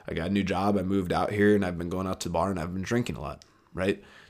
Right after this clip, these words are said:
That's a common one. That's what we hear. Okay.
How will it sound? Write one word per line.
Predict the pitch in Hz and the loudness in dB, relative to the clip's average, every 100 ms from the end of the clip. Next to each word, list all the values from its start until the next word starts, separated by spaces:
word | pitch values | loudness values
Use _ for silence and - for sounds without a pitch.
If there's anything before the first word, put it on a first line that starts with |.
| - | -8
That's | - - | -4 -2
a | |
common | 110 117 156 123 76 | 0 2 4 2 -2
one. | 76 | -4
That's | 87 - | -4 0
what | 104 | 2
we | 107 | 2
hear. | 104 165 - - _ _ _ _ _ _ _ - | 4 4 4 -10 _ _ _ _ _ _ _ 2
Okay. | 143 151 127 160 | 4 6 4 2